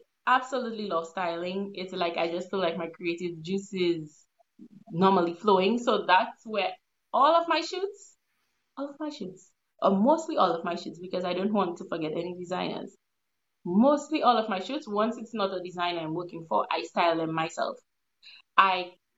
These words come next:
sit down, I come with, up with a concept, I liaison with the photographer, I let them know,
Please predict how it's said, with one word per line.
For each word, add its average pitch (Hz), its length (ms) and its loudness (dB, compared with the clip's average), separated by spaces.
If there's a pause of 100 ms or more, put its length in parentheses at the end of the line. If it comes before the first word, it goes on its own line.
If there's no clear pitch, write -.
sit 226 340 -6
down, 262 360 4
I 175 180 -4
come 214 160 -4
with, 202 220 -8
up 208 180 0
with 214 140 -8
a 208 80 -6
concept, 240 600 0 (440)
I 180 180 4
liaison 190 500 4
with 190 160 0
the 196 180 2
photographer, 196 520 2
I 185 200 4
let 185 140 -4
them 190 240 -2
know, 175 260 -4